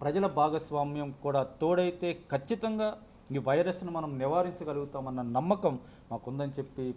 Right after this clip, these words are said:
ప్రజలందరికీ కూడా తెలియజేస్తూ, ఎటువంటి ఆధారపడాల్సినటువంటి అవసరం లేదు. కరోనా వైరస్ కొంతవరకు పెరిగేటువంటి పరిస్థితి కనపడుతున్నా కూడా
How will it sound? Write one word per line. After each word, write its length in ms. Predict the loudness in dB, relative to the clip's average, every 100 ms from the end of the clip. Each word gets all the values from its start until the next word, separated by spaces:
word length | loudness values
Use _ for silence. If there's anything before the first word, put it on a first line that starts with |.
| -8 -12 -6
ప్రజలందరికీ 640 | -2 0 0 0 -4 -6 -6
కూడా 120 | -2 -2 -2
తెలియజేస్తూ, 460 | -4 -2 -4 -4 -2 0
ఎటువంటి 400 | 2 2 2 -4 -4 -12 -2 2
ఆధారపడాల్సినటువంటి 960 | 4 4 2 4 2 0 -6 -4 -2 -4
అవసరం 280 | -4 -6 -4
లేదు. 140 | -4 -4
కరోనా 340 | -6 -6 -6 -4 -4
వైరస్ 400 | -4 -6 -10 -14 -16 -20 -10 -6
కొంతవరకు 560 | -4 0 2 2 -2 -4 0
పెరిగేటువంటి 640 | 2 2 0 -2 -4 -4 -2
పరిస్థితి 320 | -2 -2 -6 -4
కనపడుతున్నా 540 | -2 -2 -2 -4 -4 -2
కూడా 160 | 0